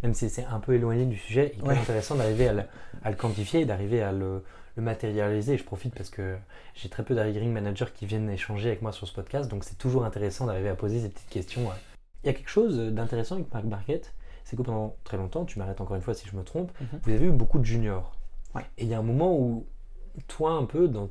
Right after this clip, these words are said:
Speaker 1: de ton vécu, tu t'es dit, mais on a du mal à les former, euh, les encadrer. Et là, du coup, tu te retrouves face à ce constat. Qu'est-ce qui se passe ? Comment t'arrives à ce constat ? Comment est-ce que tu appréhendes ce constat et qu'est-ce que tu fais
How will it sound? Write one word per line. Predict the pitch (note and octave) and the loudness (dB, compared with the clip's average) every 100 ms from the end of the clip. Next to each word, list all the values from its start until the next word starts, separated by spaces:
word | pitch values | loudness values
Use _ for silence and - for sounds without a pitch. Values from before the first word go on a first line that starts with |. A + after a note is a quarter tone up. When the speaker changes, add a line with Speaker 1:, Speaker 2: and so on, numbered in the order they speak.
| - | -2
Speaker 1:
de | A2+ | -2
ton | A#2 | 0
vécu, | A2+ A2+ E3+ | 0 0 0
tu | - | -2
t'es | A2+ | -4
dit, | A#2 D#3 | -2 0
mais | A#2+ G#2+ - - - - - - - - B2+ | -2 -4 -10 -12 -12 -12 -12 -12 -12 -6 2
on | |
a | C#3 | 4
du | B2 | 4
mal | C#3+ F3 E3 | 4 4 4
à | C3+ B2 - - | 2 -2 -6 -8
les | A#2+ | -6
former, | G#2 C#3+ C3 C#3 D#3 D#3 D#3 D#3 - - - | -2 -2 0 2 2 2 0 -2 -6 -10 -8
euh, | G#2+ G#2+ G#2+ G#2 G#2+ A#2 - - | -6 -4 -4 -4 -6 -8 -10 -4
les | A#2 A#2+ | -2 0
encadrer. | A#2+ C#3 C3 F3 - - - - - - - - - | 2 4 4 2 2 -8 -10 -10 -10 -12 -14 -14 -6
Et | C#3 | -4
là, | E3+ | -2
du | C3+ | -4
coup, | - | -4
tu | F3 - | -6 -6
te | |
retrouves | - A#2 - D#3+ | -6 -4 -2 -2
face | C3 | -2
à | A#2+ | -4
ce | - | -4
constat. | A2+ G#2 D3+ F#3 - - - - - | -8 -6 -6 -8 -10 -20 -20 -20 -2
Qu'est-ce | G3+ G3 | 2 2
qui | C3+ | -2
se | - | -4
passe ? | - C3+ G3 - - - - | 0 0 0 -6 -14 -18 -8
Comment | - F3+ | 0 0
t'arrives | F#3+ B2 E3 F3 | 2 2 2 2
à | |
ce | C3 | 0
constat ? | B2+ - - - - - - - | -4 -4 -2 -4 -4 -20 -18 -4
Comment | C#3+ F3 | 0 0
est-ce | F3 | 0
que | B2+ | -4
tu | - B2 A#2+ B2 B2 | -4 -2 4 4 4
appréhendes | - C#3 - D#3 E3 | 0 -2 0 0 0
ce | - | -2
constat | A#2+ A2+ - F#3 | -4 -4 -4 -2
et | F#3+ | -2
qu'est-ce | - C3+ | -2 -6
que | |
tu | A2+ A#2 | -8 -8
fais | G#2+ - F#3 | -4 0 0